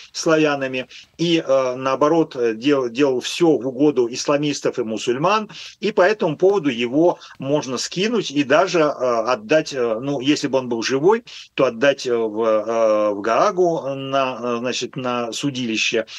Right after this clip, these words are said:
Вот. Ну, а мертвого, значит, э, помянуть плохим словом и сказать, что он во всем был виноват.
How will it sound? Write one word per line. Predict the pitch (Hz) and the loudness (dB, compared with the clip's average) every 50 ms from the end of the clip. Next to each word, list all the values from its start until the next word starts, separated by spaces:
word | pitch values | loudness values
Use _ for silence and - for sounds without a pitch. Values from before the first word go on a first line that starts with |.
| - - - | -18 -12 -4
Вот. | 135 127 123 120 - | -2 -2 -2 0 0
Ну, | 160 202 208 | 2 4 4
а | 147 127 | 2 2
мертвого, | 131 160 196 190 160 - 165 135 123 | 2 2 0 0 2 2 2 2 2
значит, | 117 107 127 120 - 131 - - - - - - - | 2 0 -2 -2 -2 -4 -4 -6 -14 -18 -18 -16 -4
э, | - 123 117 113 | -2 0 0 2
помянуть | - 143 135 135 147 147 156 147 - | 2 0 0 0 0 0 0 -2 -2
плохим | - 143 143 135 - 147 131 120 | 0 0 0 0 0 -2 -4 -4
словом | - - 156 175 202 214 180 135 | 0 2 4 4 4 4 2 -2
и | |
сказать, | 113 - - 120 113 143 143 | -2 -2 -2 0 0 0 -2
что | - - 147 | 0 0 0
он | 139 139 | 2 2
во | 117 123 | 0 -2
всем | 120 - 151 135 120 | 0 0 -2 0 0
был | 117 110 | 0 0
виноват. | 101 107 110 110 117 139 170 220 247 - | 0 0 0 0 2 4 4 2 2 -2